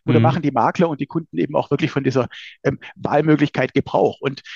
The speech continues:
Speaker 1: es gibt ja zwei Phasen, Nico, die man anschauen muss. Das eine ist beim Abschluss. Allein da wird schon deutlich differenziert. Und dann
Speaker 2: Mhm.
Speaker 1: sehen wir auch, was die Kunden im Laufe der Versicherungsdauer auch mit dem Tarif machen. Und unsere Tarife sind ja extrem flexibel. Das heißt, du kannst ja immer auch hoch- und runterstufen zum Beispiel.
Speaker 2: Mhm.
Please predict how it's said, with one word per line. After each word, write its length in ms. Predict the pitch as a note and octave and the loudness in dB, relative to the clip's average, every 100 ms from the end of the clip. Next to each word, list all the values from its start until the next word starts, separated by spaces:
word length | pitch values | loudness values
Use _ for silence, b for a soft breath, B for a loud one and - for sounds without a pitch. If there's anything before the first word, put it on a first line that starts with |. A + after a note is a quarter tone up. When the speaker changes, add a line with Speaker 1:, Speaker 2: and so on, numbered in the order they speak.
| B B - | B B -10
Speaker 1:
es 120 | D3 | -4
gibt 140 | - | 0
ja 60 | F3 | 0
zwei 200 | D#3+ D#3+ | 2 2
Phasen, 360 | - D#3 D#3+ C#3+ | 2 0 0 -2
Nico, 180 | E3+ | 0
die 80 | D3+ | 0
man 140 | C#3+ C#3 | 0 0
anschauen 400 | E3 E3 B2+ B2+ | -4 -4 -4 -4
muss. 140 | - | -6
Das 80 | A2 | -4
eine 140 | D3+ | 0
ist 100 | E3+ | 0
beim 180 | - A#2 - | 0 -2 -2
Abschluss. 680 | - - G#3 C4+ - - _ - | -4 -2 -2 -2 -4 -12 _ -2
Allein 220 | C3+ C#3 | 0 0
da 200 | C#3 D3+ | 0 0
wird 100 | G#3 | -2
schon 200 | - G3+ - | -4 -6 0
deutlich 340 | E3+ G3 G3+ | 0 0 -4
differenziert. 760 | G#3 F3+ F#3 G3 - G#3+ - - B B B - | -2 0 0 -2 0 0 0 -6 B B B -2
Und 100 | A#2+ | 2
dann 80 | G#2 | 4
Speaker 2:
Mhm. 60 | |
Speaker 1:
sehen 220 | C#3+ F#3+ F#3 | 2 2 2
wir 120 | F3 | 2
auch, 140 | E3 | 0
was 140 | E3+ - | -4 -6
die 80 | |
Kunden 320 | - F3 - E3 | -6 -4 -4 -4
im 100 | C3+ | 0
Laufe 240 | C#3 E3+ | 0 0
der 100 | D#3+ | -4
Versicherungsdauer 800 | D3 G#3 F#3+ C#3 C3 - A#2+ B2 | -4 -6 -4 -4 -6 -2 2 4
auch 140 | C#3+ | 2
mit 120 | C3+ C3 | 0 -2
dem 100 | - | -4
Tarif 400 | C3 A#2+ B2 - | -4 -4 -6 -2
machen. 320 | A2 - - _ B B B B _ | -2 -2 -8 _ B B B B _
Und 120 | - | -6
unsere 200 | D#3+ D#3 | -4 -2
Tarife 280 | C#3 D#3 F3+ | 2 2 2
sind 120 | E3+ | 0
ja 80 | D#3 | -2
extrem 420 | - - - E3+ | -4 -8 -2 -2
flexibel. 520 | - C#3 - - F#3 | 0 -4 -2 0 2
Das 140 | F#3+ D3+ | 2 2
heißt, 240 | D3+ - | 2 0
du 60 | - | -4
kannst 260 | D3+ E3+ | -4 -2
ja 60 | - | -4
immer 180 | D#3 D3+ | -2 -2
auch 160 | D3 | 0
hoch- 140 | E3+ - | 0 0
und 100 | D3 | -2
runterstufen 560 | E3+ A3 - C#4 - | -2 -2 -4 -10 -16
zum 140 | - A#3+ | -16 -12
Beispiel. 340 | - - - | -10 -6 2
Speaker 2:
Mhm. 340 | B2 A2+ A#2+ | 4 4 2